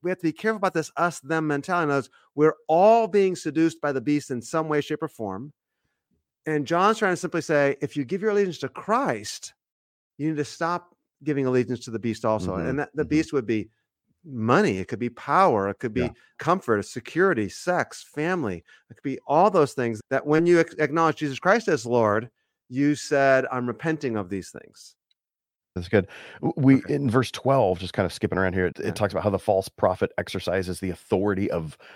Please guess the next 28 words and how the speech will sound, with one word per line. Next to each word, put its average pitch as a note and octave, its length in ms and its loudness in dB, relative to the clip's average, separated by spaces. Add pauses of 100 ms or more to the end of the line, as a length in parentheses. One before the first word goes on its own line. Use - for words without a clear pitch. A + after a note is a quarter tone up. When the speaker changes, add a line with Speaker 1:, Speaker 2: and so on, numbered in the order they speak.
(120)
Speaker 2:
the - 100 -6
first - 320 -4
beast. - 300 -12 (340)
So, C3 360 0 (420)
what D3 180 0
does G#3+ 100 4
that G3+ 80 4
mean? D3 120 -2
Does A2+ 100 0
that B2 100 0
mean A#2+ 140 0
it's - 220 -4
equal? C#3+ 480 0
Does A2+ 180 -2
it - 80 -4
mean G#2+ 240 -2
it's D#2+ 140 -6
just - 260 -6
supporting C3+ 680 -4
the B2 80 0
first - 380 -8 (160)
beast? G#2+ 340 -4
How, - 160 -2
how B2+ 140 4
are C#3 60 2
the A2+ 80 -6
two A2+ 320 -4 (180)
r-, - 160 -10